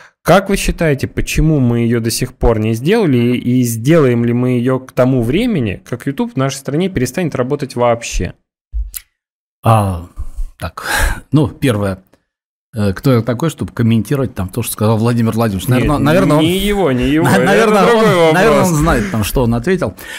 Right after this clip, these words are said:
Speaker 2: А, вот, и почему он так ответил. А, опять же, у меня недостаточно там технической информации, чтобы определять, где и почему и насколько замедлился YouTube. Ну, каждый, легко заметить,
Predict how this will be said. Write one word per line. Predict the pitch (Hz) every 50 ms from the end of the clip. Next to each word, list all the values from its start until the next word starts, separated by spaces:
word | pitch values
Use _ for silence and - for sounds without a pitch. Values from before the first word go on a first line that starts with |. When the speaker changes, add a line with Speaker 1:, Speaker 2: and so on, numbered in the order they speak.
| - - - - _ -
Speaker 2:
А, | - 120 120 113 110 110
вот, | 135 135 98 104
и |
почему | 98 - 107 - 123 123 113
он | 101
так | 92 107 98 - - _ - - _ _ _ -
ответил. | - 120 123 123 143 123 101 - 107 101 104 - -
А, | 123 113 113 113 107 104 104 104 104 107 110 110 117 110 - _ _ _ _ _ -
опять | 123 123 120 180 190 156
же, | 139 131 135 120
у | 113 117 - 120
меня | 123 135 156 143
недостаточно | 127 120 123 123 131 143 131 143 151 - - - 127 101 - - - 110 95
там | - 104 98
технической | 95 - - - 143 123 101 - - - 120
информации, | 107 - 139 135 131 135 131 110 95 - - - 101
чтобы | 90 - - 101 98 107
определять, | 104 - 120 113 117 127 123 113 104
где | 101 104 110 113 131 131
и | 110
почему | - - 117 - - 123 123 120 117
и | 110
насколько | 110 120 120 120 - - 113 104 95 - - 101 90 92
замедлился | 95 95 110 104 104 95 87 92 95 92 - -
YouTube. | 139 147 - 247 202 - - - - -
Ну, | 160 175 139 -
каждый, | - - 156 196 180 147 131 120 107 90 87 - - - - -
легко | 113 131 123 - - 98 85 - -
заметить, | - 104 117 120 143 190 196 - 139 117 -